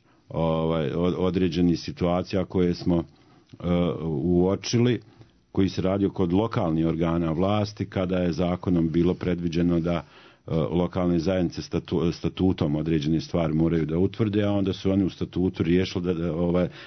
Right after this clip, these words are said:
predlog da to riješe, e, odlukom, što svakako nije bilo u saglasnosti sa zakonom koji im je dao.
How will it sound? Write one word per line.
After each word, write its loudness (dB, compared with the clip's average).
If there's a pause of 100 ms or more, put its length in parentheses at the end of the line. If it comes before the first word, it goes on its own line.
predlog 2
da 2
to 2
riješe, 2
e, 2 (260)
odlukom, -2
što -8
svakako -4
nije 0
bilo -2
u -2
saglasnosti -4
sa -2
zakonom -2
koji 0
im 2
je 0
dao. -4